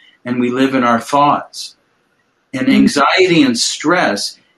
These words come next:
Speaker 1: is just a word, S T R E S S, A N X E T Y, those are words. But if I'm aware, if I'm feeling stress, oh, it's a tight chest,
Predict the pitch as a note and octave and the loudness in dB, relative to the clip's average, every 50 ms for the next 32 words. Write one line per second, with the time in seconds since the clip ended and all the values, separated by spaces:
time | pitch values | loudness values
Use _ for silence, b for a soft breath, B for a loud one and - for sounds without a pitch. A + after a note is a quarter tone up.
0 | b _ _ - C#3 C3 - - - E3 E3 D#3+ - - C#3 B2+ A#2+ B2+ D3+ E3+ | b _ _ -2 -2 -2 -2 -2 0 0 0 0 0 0 0 0 2 2 2 4
1 | E3 C3+ G#2+ G2 G2+ - - C3 C#3+ D3 - - - - D#3+ D3+ C3 B2+ B2+ B2+ | 4 4 2 0 -2 -4 -4 -4 -4 -4 -4 -4 0 2 2 4 4 4 2 0
2 | B2+ B2+ C3 C3 C3 C3 B2 A#2 A2+ - - D#3+ D#3 B2 - - - - - - | 0 -2 -2 -2 0 0 0 0 -2 -4 -4 -2 -2 -2 -4 -6 -8 -12 -8 -4
3 | C3 C#3 C#3 C#3 C3 B2+ A#2+ A2+ - C3 C3+ C3 - - - - C#3 C3 C3 C3 | 0 2 2 2 2 0 -2 -4 -4 -4 -4 -4 -6 -8 -8 -4 -2 -2 -2 -2
4 | - - C3 A#2 A2+ A2+ C3 C#3+ C#3+ C3+ A#2+ A#2+ A#2+ A#2 A#2+ A#2+ A2+ A2+ B2+ D3+ | -2 -2 -2 -2 -2 -2 -2 -2 0 0 0 0 -2 -2 -2 -2 -2 0 2 2
5 | E3+ F3 C#3 G#2+ F#2+ F#2 - - B B B B B B B - A#2+ A#2+ - C#3 | 2 2 2 0 0 -4 -8 -14 B B B B B B B -2 -2 -2 0 0
6 | C#3 D#3 E3+ D#3+ D3 C3+ B2+ B2 B2 C#3 D#3 E3 D#3+ C#3+ C3+ C3 B2+ A#2 A2+ - | 0 2 4 4 4 4 4 4 2 4 4 4 4 2 2 0 -2 -4 -4 -2
7 | - C#3+ C#3 C3+ B2 A2+ - - - D#3 C#3+ C#3+ C#3+ D3+ D3 C3+ C#3+ C3 - - | 0 2 2 2 2 0 -4 -4 -4 -2 -2 0 0 0 0 0 -2 -4 -4 -4
8 | C#3 C#3 C3+ B2+ B2+ - - F#3 G3+ F#3+ - - - - - - - - | -4 -4 -4 -4 -6 -6 -4 -2 -2 -2 -2 -4 -6 -10 -14 -14 -14 -16